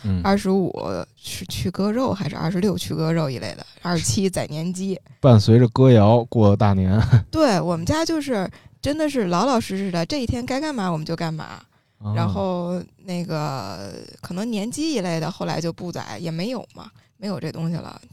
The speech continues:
Speaker 2: 但是该买肉买肉，该发面发面，然后蒸上馒头什么的。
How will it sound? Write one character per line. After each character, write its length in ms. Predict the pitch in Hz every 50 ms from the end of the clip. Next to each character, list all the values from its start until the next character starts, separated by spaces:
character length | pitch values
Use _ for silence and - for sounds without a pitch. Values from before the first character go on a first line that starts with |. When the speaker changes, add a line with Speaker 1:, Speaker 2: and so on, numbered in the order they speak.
| -
Speaker 2:
但 120 | - 185 196
是 220 | 220 190 185 180
该 180 | - - 202 202
买 160 | 202 170 -
肉 160 | 165 180 175
买 160 | 165 151 -
肉， 280 | 151 175 170 160 156 - - -
该 160 | 190 190 196
发 160 | - 196 190
面 180 | 208 196 165 -
发 160 | 175 160 165
面， 240 | 180 175 165 - - - - _ _
然 120 | - 165
后 140 | 156 185 160
蒸 240 | - - 170 170 180
上 120 | 170 160
馒 220 | 147 139 78 82 160
头 160 | 185 175 156
什 60 | 156 160
么 180 | - - - -
的。 80 | -